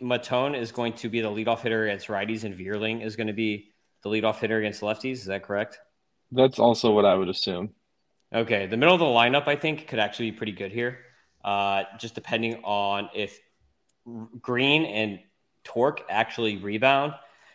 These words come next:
Speaker 1: I think Austin Meadows is gonna be good this year. I don't know. I just have a sneaking suspicion that he's gonna regress closer to his career norms.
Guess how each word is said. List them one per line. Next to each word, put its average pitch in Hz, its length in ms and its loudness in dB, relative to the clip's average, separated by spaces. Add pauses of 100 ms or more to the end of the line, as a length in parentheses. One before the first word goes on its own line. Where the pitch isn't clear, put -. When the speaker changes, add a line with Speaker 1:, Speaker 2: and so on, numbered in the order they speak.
(140)
Speaker 1:
I 123 100 6
think 220 460 0
Austin 151 420 8
Meadows 127 320 2
is 120 80 -6
gonna 117 120 -4
be 104 80 -4
good 95 200 -6
this 85 180 -16
year. 82 160 -12
I 117 60 2
don't 123 120 0
know. 110 100 0
I 98 80 -4
just 107 120 -10
have 147 120 2
a 127 40 -2
sneaking 117 340 -10
suspicion 107 440 -8
that 113 120 0
he's 107 180 -6
gonna 104 240 -4 (920)
regress 143 480 2
closer 127 360 0
to 113 100 -4
his 113 140 0
career 107 360 0
norms. 104 500 -4